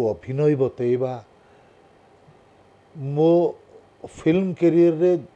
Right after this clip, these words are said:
ଯେତିକିଟା ମାଇଲଷ୍ଟୋନ୍ ହେଇଛି, ସବୁଠୁ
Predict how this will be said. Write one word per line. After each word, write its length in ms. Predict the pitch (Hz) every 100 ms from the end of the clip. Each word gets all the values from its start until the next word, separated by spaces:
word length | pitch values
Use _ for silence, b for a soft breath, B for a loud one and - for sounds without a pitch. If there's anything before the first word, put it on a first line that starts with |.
| _
ଯେତିକିଟା 440 | 120 - 143 143 156
ମାଇଲଷ୍ଟୋନ୍ 720 | 117 107 131 127 - 151 131
ହେଇଛି, 360 | 123 113 - 104 95 _ _ _ _ _ b b b -
ସବୁଠୁ 600 | - 127 110 147 147